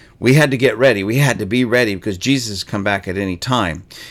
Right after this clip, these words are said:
And if we weren't ready, we would be left behind. And then some guy comes along and, and writes a series on it, turns it into, uh, movies or whatever, you know, Left Behind. And then,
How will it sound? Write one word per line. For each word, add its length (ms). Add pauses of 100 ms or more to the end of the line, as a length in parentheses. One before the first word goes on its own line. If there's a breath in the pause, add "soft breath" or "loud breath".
And 140
if 100
we 100
weren't 300
ready, 300
we 160
would 200
be 200
left 340
behind. 500
And 120
then 100
some 220
guy 180
comes 240
along 380
and, 260
and 240
writes 260
a 60
series 480
on 140
it, 120
turns 300
it 80
into, 500
uh, 300
movies 800
or 80
whatever, 460 (400 loud breath)
you 80
know, 100
Left 300
Behind. 480
And 160
then, 240